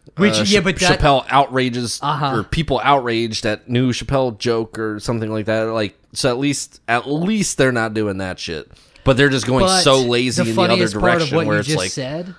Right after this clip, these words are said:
Speaker 2: Huh.
Speaker 1: is that if they did actually have quotes, that is what they would have done, 'cause that's
Speaker 2: Well,
Speaker 1: what they
Speaker 2: right.
Speaker 1: do. So, like, they would have done that if they had the information. So it's like,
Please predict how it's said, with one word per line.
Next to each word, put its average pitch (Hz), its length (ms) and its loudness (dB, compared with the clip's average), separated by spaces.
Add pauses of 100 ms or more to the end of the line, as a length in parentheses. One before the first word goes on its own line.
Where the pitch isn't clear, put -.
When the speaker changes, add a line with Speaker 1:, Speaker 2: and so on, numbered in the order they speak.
(240)
Speaker 2:
Huh. 92 100 -10 (160)
Speaker 1:
is 165 200 -2
that 160 220 -2
if 160 180 -2
they 156 160 0
did 135 520 -4
actually 139 500 -6
have 135 200 -6
quotes, 131 420 -4
that 147 320 2
is 147 200 -2
what 113 160 -12
they 101 80 -12
would 101 120 -16
have 107 120 -18
done, - 260 -10
'cause 139 200 -6
that's 196 200 4
Speaker 2:
Well, 196 160 2
Speaker 1:
what 202 60 -4
they 175 160 2
Speaker 2:
right. 151 100 -8
Speaker 1:
do. 165 200 -2 (300)
So, 208 220 2
like, 190 200 4
they 196 140 2
would 185 260 0
have 147 200 -4
done 160 400 -2
that 156 500 -4 (440)
if - 180 -4
they 170 140 2
had 147 400 -2
the 151 180 -4
information. 127 720 -10
So 156 120 -4
it's 160 100 -4
like, 160 220 -4